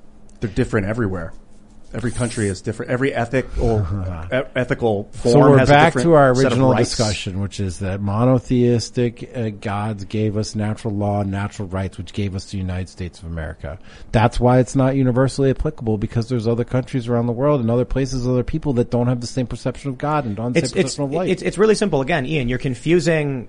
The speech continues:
Speaker 3: infringement with existence of rights.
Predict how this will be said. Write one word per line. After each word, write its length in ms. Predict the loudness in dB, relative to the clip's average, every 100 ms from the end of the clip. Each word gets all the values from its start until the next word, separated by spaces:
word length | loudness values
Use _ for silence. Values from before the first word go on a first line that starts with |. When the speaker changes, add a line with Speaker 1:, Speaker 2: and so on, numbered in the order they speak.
| -6
Speaker 3:
infringement 800 | -6 -2 0 0 -2 -4 -6 -14 -12
with 540 | -4 0 0 -4 -12 -12
existence 460 | -10 -4 -4 -4 -6
of 120 | -6
rights. 360 | -6 -8 -14